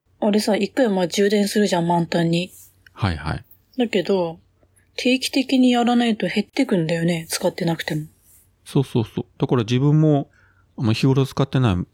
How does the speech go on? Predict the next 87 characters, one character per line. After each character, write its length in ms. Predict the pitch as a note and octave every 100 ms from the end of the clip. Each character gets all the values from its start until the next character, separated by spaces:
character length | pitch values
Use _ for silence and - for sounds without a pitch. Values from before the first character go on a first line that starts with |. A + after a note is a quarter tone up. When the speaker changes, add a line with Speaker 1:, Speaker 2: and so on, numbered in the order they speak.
| _
Speaker 2:
モ 160 | G#2+ G2
バ 160 | G#2+
イ 40 | G#2
ル 100 | G#2
バ 100 | G#2
ッ 20 |
テ 120 | -
リ 100 | D2+
ー 20 |
さ 100 | -
っ 20 | G2
き 140 | C#2+
充 160 | E2+ G2
電 160 | G2
し 60 | -
た 120 | G2
ん 20 |
で 60 | -
す 100 | -
よ。 220 | - - _ _ _ _ _
Speaker 1:
本 260 | F3 F3
当？ 320 | - B3+ F3+
偉 260 | F3 F#3+ C#4+
い 80 | G3
ね。 440 | E3+ F3 E3 D#3+ D3
豆 300 | - E3+ G3
だ 200 | G#3 G#3
ね。 440 | G#3 F3+ D#3+ E3 _ _ _
Speaker 2:
こ 160 | E3+ D#3
の 60 |
辺 220 | E4 F4+
り 40 | E3
だ 80 | A2
っ 40 |
た 100 | G2
ら 80 | G2
台 180 | C3+ F#3+
風 180 | E4
で 80 | C#4
停 220 | - G#2+
電 160 | - A#2+
し 80 | -
て 120 | A2+
も、 400 | E2+ F#2 F2 - - - -
そ 140 | -
の 80 | F2+
三 120 | F2
日 160 | - E4
も 100 | D4+
四 100 | C#3+
日 100 | -
も 120 | F#2
停 160 | G2 F#2+
電 140 | G2
す 120 | -
る 80 | G2+
こ 100 | G#2
と 60 | E2+
は 80 | D#2
ま 180 | A#2
あ 40 | E2+
な 180 | F2 F2+
い 80 |
の 140 | D2 D2
で、 380 | D#2 D2+ - - _ _ _
Speaker 1:
う 100 | A#3
ん。 520 | G3 F3+ E3+ E3 E3 E3+ _
Speaker 2:
一 220 | - - D#3
日 180 | G#3+
も 100 | B3
多 120 | A2+ F#2+
分 180 | E2
か 140 | D2 -
か 140 | G2+
ら 80 | G#2+
な 120 | F2+
い 60 | D2
と 100 | D2+
思 160 | E2
う 60 | D#2+
け 100 | -
ど、 80 | -
復 140 | -
旧 140 | - D#2+
ま 140 | D#2
で 80 | D2+
は。 240 | E2+ -